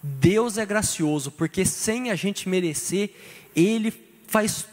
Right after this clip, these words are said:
todo o processo da nossa salvação. Até pra crer, nós dependemos dele, porque é o Espírito Santo quem nos convence do pecado. É Deus quem faz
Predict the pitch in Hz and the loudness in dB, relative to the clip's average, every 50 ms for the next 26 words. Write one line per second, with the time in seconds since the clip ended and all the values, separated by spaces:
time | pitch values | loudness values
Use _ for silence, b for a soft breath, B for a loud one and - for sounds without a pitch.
0 | - - - - 208 226 247 233 208 226 220 - - 220 208 - - 185 185 175 | -18 -2 2 4 4 4 4 0 -2 -4 -2 0 0 0 0 0 -2 -2 -2 -2
1 | 190 180 175 175 165 - 160 - 170 156 156 147 147 - - 131 123 131 143 - | -2 -2 -2 -4 -4 -4 -2 0 0 2 2 0 0 -2 -6 -6 -8 -10 -12 -14
2 | - - - - - - - - - - - - - - - - - - - - | -20 -20 -20 -20 -20 -20 -20 -20 -20 -20 -20 -20 -20 -20 -20 -20 -20 -20 -20 -20
3 | - - - - - - - - - - B B B B B B B B B B | -20 -20 -20 -20 -20 -20 -20 -20 -20 -20 B B B B B B B B B B
4 | B B B B B B - - - - - - - 175 175 175 - - 208 233 | B B B B B B -20 -20 -20 -20 -8 -2 0 2 2 2 0 0 0 0
5 | 226 - - - 233 226 175 - - - - 180 165 185 214 240 220 - - - | 0 -2 -4 -4 -4 -4 -6 -12 -12 -4 0 2 2 2 0 -2 -4 -6 -8 -14
6 | - - - - - - - - - - - - 156 151 165 190 196 170 185 180 | -20 -20 -20 -20 -20 -20 -20 -20 -20 -10 -6 -4 -2 0 0 0 0 0 -2 -2
7 | 185 190 185 151 147 165 180 165 135 131 135 139 143 143 139 - - - - - | 0 -2 -2 -2 -2 -4 -4 -4 -4 -4 -4 -4 -4 -6 -8 -12 -16 -20 -6 -4
8 | 147 147 - - 170 180 180 - - - - - 233 254 262 247 - 247 190 - | -4 -2 0 2 2 2 2 -2 -4 -2 0 0 2 2 0 0 0 0 0 0
9 | - - 196 226 233 - 220 - 220 220 220 208 - - - 226 208 156 160 180 | 0 2 2 2 0 -2 -2 -2 0 0 0 -2 -2 0 0 0 2 2 0 0
10 | 190 - 165 160 165 - 147 - - 139 127 135 135 131 - - - - - - | 0 -2 -2 -2 -2 0 -2 0 0 0 0 0 0 -2 -10 -20 -20 -20 -20 -20
11 | - - - - - - - - - - - - - - - - - - - - | -20 -20 -20 -20 -20 -20 -20 -20 -20 -20 -20 -20 -20 -20 -20 -20 -20 -20 -20 -20
12 | - - - - - - - - - - - - - - - - - - - - | -20 -20 -20 -20 -20 -20 -20 -20 -20 -20 -20 -20 -20 -20 -20 -20 -20 -20 -20 -20
13 | - - - - - - - - - - - 135 175 190 165 147 143 135 139 165 | -20 -20 -20 -20 -20 -20 -20 -20 -12 -2 2 2 2 2 0 -4 0 2 4 4
14 | 196 220 233 233 214 - - - 208 233 220 185 - - - 196 202 208 220 196 | 6 4 2 0 -2 -4 -6 -4 -2 -2 -2 -2 -2 -2 -2 0 0 0 -2 -2
15 | - - - - | -4 -6 -6 -10